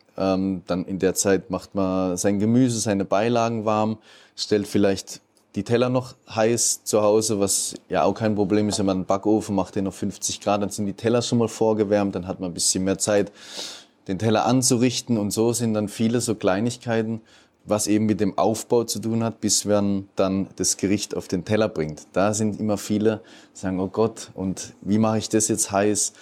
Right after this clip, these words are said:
Dann ist das Fleisch, äh, zu weit gegart und es hat einfach viel mit im Kopf schon zu tun. Was mache ich als erstes, als zweites? Das Fleisch mache ich immer ganz zum Schluss, das brate ich nach, kommt auf den Teller,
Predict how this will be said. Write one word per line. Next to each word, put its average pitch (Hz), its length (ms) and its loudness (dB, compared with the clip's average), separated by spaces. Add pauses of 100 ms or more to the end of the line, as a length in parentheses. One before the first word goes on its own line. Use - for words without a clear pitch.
(320)
Dann 101 140 -2
ist 107 200 -2
das 104 100 -2
Fleisch, 104 480 0
äh, 98 320 0
zu 107 220 -4
weit 107 240 2
gegart 104 600 0
und 101 340 -8 (420)
es 95 180 -8
hat 113 160 0
einfach 110 240 2
viel 117 240 0
mit 113 380 -2 (580)
im 117 160 -2
Kopf 143 260 -2
schon 143 220 0
zu 123 140 -4
tun. 131 420 0 (480)
Was 107 240 0
mache 117 140 2
ich 107 100 -2
als 98 180 0
erstes, 110 400 2
als 95 220 -2
zweites? 107 480 2
Das - 140 -4
Fleisch 98 340 0
mache 101 140 -4
ich 90 80 -6
immer 107 180 -2
ganz 104 240 -2
zum 98 140 -4
Schluss, 135 340 2
das - 180 -4
brate 101 300 0
ich 98 100 -6
nach, 113 280 -2
kommt 104 180 -6
auf 98 120 -4
den 95 120 -6
Teller, 120 320 0